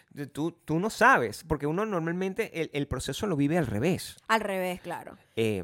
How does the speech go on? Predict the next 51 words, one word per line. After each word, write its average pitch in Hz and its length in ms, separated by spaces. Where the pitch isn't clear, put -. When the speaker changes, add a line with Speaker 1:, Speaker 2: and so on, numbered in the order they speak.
Speaker 2:
Y, 233 460
y, - 40
Speaker 1:
esos 269 240
son 262 120
ustedes 277 240
Speaker 2:
y - 20
Speaker 1:
jóvenes 262 240
Speaker 2:
bueno, 262 60
Speaker 1:
que 247 40
se 240 100
Speaker 2:
en 127 40
mi 127 60
Speaker 1:
mandan 190 180
el 156 120
huevo 180 160
en 196 80
Speaker 2:
vida, 175 80
Speaker 1:
un - 60
solo 196 160
coñazo, 156 380
pero 175 160
Speaker 2:
en, 247 340
eh, 226 400
mi 220 220
vida 233 320
he 208 100
conocido 190 760
a 175 100
un 180 140
hombre 185 460
por 190 220
primera 196 440
vez 214 340
con 190 160
el 156 60
pene 151 180
flácido. 190 360
Speaker 1:
Ah, 110 80
bueno, 95 180
imagínate 247 240
Speaker 2:
Es, 220 100
Speaker 1:
tú. 104 140
Speaker 2:
es 269 380
eye-opening. 320 520
Speaker 1:
Gracias 135 300
a 160 40
Dios. 135 220
Speaker 2:
Ya 233 180
tú 311 160
lo 320 140
agarras, 269 500